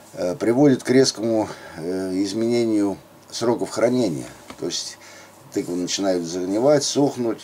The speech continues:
ну, разные вещи. Вот существует отличный способ хранения тыквы в домашних условиях,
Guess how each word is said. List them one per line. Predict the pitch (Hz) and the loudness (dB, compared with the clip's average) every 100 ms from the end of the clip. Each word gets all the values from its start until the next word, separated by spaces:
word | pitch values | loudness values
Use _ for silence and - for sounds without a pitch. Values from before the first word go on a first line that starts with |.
| - - | -14 -8
ну, | 123 101 64 | -4 -4 0
разные | 98 87 82 76 69 - | 2 2 0 -8 -10 -8
вещи. | 90 82 - - - - - - - - - | -4 -4 -4 -10 -16 -20 -20 -20 -20 -20 -16
Вот | - | -8
существует | - - - 151 170 147 - - | -4 -2 0 6 6 6 2 0
отличный | 104 - 147 127 113 | 0 4 2 2 -4
способ | - - - - 110 - - - - - - - - - - - - | -4 0 0 0 -6 -8 -20 -20 -20 -20 -20 -20 -20 -20 -20 -20 -12
хранения | - 110 127 123 113 | 0 4 4 4 2
тыквы | 107 131 127 - 95 - - - - | 0 0 0 2 0 0 -14 -20 -18
в | - 92 | -10 -2
домашних | 113 120 113 107 110 | 2 2 2 -4 -6
условиях, | 117 160 175 135 85 - | -4 2 4 4 2 -2